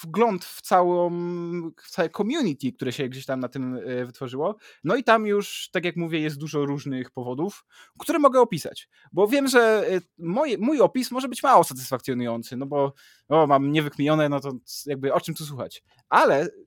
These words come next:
znam dużo historii innych osób, które gdzieś tam, mm, gdzieś tam już jakby są pewne, że to jest to, co je gdzieś tam jara.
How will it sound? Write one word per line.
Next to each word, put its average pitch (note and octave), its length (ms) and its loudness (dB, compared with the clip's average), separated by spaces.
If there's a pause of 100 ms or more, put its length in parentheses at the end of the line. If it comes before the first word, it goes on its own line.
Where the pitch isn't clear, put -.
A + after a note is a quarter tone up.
(180)
znam F3 320 -4
dużo A#3 200 0
historii A3 560 0
innych A#3 320 -2
osób, A#2+ 460 -2 (420)
które D3+ 380 -4
gdzieś C#3+ 380 -8
tam, D#3 520 -2
mm, D3+ 760 -12 (520)
gdzieś F#3+ 280 -10
tam A3+ 140 -2
już A3 140 -6
jakby A3 180 -4
są B3 140 -6
pewne, F3 300 2
że C#3 100 -10
to B2+ 240 -2
jest B2 180 -8
to, A#2+ 60 -8
co A#2 180 -6
je A2 340 -4
gdzieś A2 180 -14
tam G#2+ 160 -8
jara. G#2 340 -6